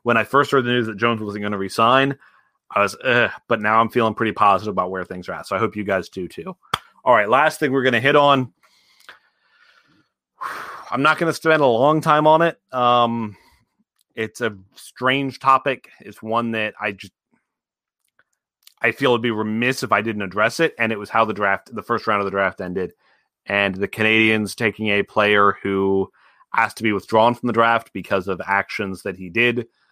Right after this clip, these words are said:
um, uh, essentially crimes that he committed, and the Canadiens took him anyway.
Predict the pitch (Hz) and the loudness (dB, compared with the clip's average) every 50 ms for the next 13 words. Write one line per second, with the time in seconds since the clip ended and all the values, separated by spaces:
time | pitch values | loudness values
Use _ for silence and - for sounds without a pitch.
0 | _ _ _ _ _ - 98 92 90 82 71 67 73 - - _ _ _ _ _ | _ _ _ _ _ -8 -6 -4 -4 -4 -6 -10 -12 -16 -18 _ _ _ _ _
1 | _ _ _ _ _ _ _ _ _ _ _ _ _ _ _ - - _ _ _ | _ _ _ _ _ _ _ _ _ _ _ _ _ _ _ -20 -20 _ _ _
2 | _ _ - - - - 52 - - - - _ _ _ _ - 87 92 92 - | _ _ -16 -14 -12 -12 -12 -12 -14 -14 -18 _ _ _ _ -20 -20 -16 -14 -6
3 | 107 117 110 92 98 107 92 - - 113 110 113 110 110 107 98 107 104 101 104 | -4 -4 -2 -2 -2 -2 0 2 2 4 4 4 2 0 0 0 0 0 0 -2
4 | 104 92 - 101 104 123 131 127 123 120 120 117 110 - _ _ _ _ _ _ | -4 -4 -2 0 2 2 4 4 4 2 0 -2 -4 -6 _ _ _ _ _ _
5 | _ _ _ _ _ _ _ _ _ _ _ _ _ _ _ _ _ _ - 107 | _ _ _ _ _ _ _ _ _ _ _ _ _ _ _ _ _ _ -4 -2
6 | 107 107 104 104 101 101 101 101 104 95 - 113 117 113 107 104 98 90 - - | 0 2 2 2 0 0 0 -2 -2 -2 -2 0 0 0 0 0 -4 -6 -6 -6
7 | 104 - 104 95 90 87 80 73 - 55 | -6 -6 -6 -8 -10 -10 -12 -14 -16 -18